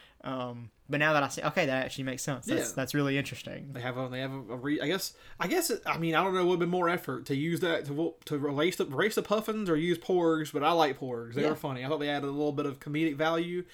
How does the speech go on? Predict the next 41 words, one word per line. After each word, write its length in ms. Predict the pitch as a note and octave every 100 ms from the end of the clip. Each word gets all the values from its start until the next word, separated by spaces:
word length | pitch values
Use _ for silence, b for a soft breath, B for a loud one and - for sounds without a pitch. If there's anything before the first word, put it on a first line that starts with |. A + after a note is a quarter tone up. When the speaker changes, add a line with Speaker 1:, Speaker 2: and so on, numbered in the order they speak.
| B B -
Speaker 2:
Just 160 | -
like, 280 | A4+ G4+ - B B B C#4
I 60 |
mean, 280 | - D#4 A3+ B B
they 100 | B3
follow 300 | B3 C4+ C4
in 80 | B3
the 80 | A#3+
same 340 | B3+ B3 B3
vein 240 | G#3+ A3+ A3+
of 80 | G#3+
things 280 | G#3+ G#3+
like 160 | G#3+ -
Ewoks 800 | G3+ G#3+ G3 F#3 F#3 F#3 - -
and 600 | - D3+ D3 C#3+ C#3+ D3
fucking, 420 | C#3+ E3 E3+ D#3 D#3
uh, 420 | D3 C#3+ C#3 B2+
uh, 200 | C3+ C#3
Jawas 800 | C3+ D#3 D#3+ F3+ F3+ F3+ - - -
Speaker 1:
Yeah. 180 | - - -
Speaker 2:
and 200 | D3+ D3
Speaker 1:
Droids 100 | C#3
in 320 | G#3+ - -
Speaker 2:
droids 40 | A#2+
Speaker 1:
some 320 | A2 A#2 A#2+
Speaker 2:
in 60 | D#3
a 40 |
lot 140 | D#3 D3+
of 80 | D3
Speaker 1:
case. 40 |
Speaker 2:
ways. 340 | D3 D3+ G#3 E3
Yeah, 160 | D4+
there's 240 | C#3 C#3+ C3
always 300 | D3+ D#3+ C#3
a 40 |
funny 240 | D#3 D#3+
little 200 | D#3 D#3
droid 320 | D3+ D3 F3 C#3+
running 220 | C#3 C3+
around. 380 | C3+ C3+ C#3
Speaker 1:
Yeah. 60 | D3+